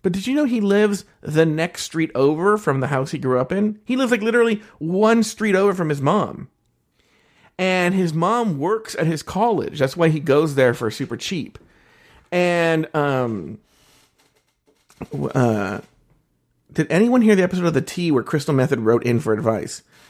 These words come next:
Uh, and so, like, he's not having the sa-, he, basically everyone he's going to school with is, I mean, I mean,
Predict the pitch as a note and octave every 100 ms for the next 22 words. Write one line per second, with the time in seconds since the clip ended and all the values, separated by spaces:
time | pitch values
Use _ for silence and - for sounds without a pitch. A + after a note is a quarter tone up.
0 | _ _ - - - F3 F3+ F3 E3+ D#3+
1 | D3 - G3 F3 A#3 G#3 G3+ G3 F#3 F3
2 | - _ _ - A3+ G3+ G#3 A3+ A#3 -
3 | F3+ G3 G#3+ F#3+ G3+ F#3 E3+ D#3+ - _
4 | _ _ _ _ - D3 E3 - F#3 E3
5 | F3 C3+ F#3 G#3+ A#3+ G#3+ F3+ F3+ G#3+ G#3
6 | F3+ F3+ D#3+ C#3 - G#3+ B3 E3+ A#2+ B2+
7 | - D#3 - D3+ D#3+ E3+ E3+ F#3 F3+